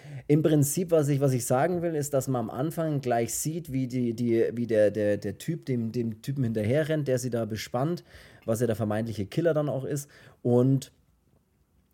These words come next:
sie dann aus dem Auto aussteigt, ich weiß leider gar nicht, wie sie heißt, und sucht ihn dann und ruft nach ihm John die ganze Zeit. Und das Ende vom Lied ist, dass er sie erwischt und, äh, sie mit einem, äh, rot-schwarzen Halstuch ähm, ja, stranguliert und erwürgt,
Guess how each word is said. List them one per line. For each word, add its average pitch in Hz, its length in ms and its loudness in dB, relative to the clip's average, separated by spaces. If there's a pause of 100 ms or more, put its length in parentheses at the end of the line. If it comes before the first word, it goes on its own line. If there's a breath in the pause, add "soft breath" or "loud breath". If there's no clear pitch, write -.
(320)
sie - 260 -6
dann 170 160 2
aus 139 120 0
dem 135 100 -2
Auto 110 240 -2
aussteigt, 151 480 -4
ich - 80 -16
weiß 101 160 -6
leider 98 160 -4
gar 104 100 -8
nicht, 95 120 -6
wie 92 60 -12
sie 92 160 -10
heißt, 131 280 -4
und 110 120 -6
sucht 139 360 -8
ihn 127 100 -8
dann 127 160 0
und 107 100 -4
ruft 120 300 -6
nach 110 120 -6
ihm 104 160 -6
John 139 260 -6
die 147 80 -4
ganze 127 280 -2
Zeit. 127 380 -6
Und 107 280 -8
das - 120 -10
Ende 127 240 -4
vom 104 160 -4
Lied 123 220 -6
ist, - 240 -12
dass - 340 -10
er 98 160 -2
sie 98 140 -8
erwischt 143 560 -2
und, 139 440 -2
äh, 117 220 -2
sie 139 300 -4
mit 143 180 -2
einem, 120 440 -2
äh, 107 260 -4
rot-schwarzen 117 840 -6
Halstuch 123 760 -6 (540 loud breath)
ähm, 113 540 0
ja, 107 200 0
stranguliert 110 680 -2
und 107 400 -6
erwürgt, 110 600 -6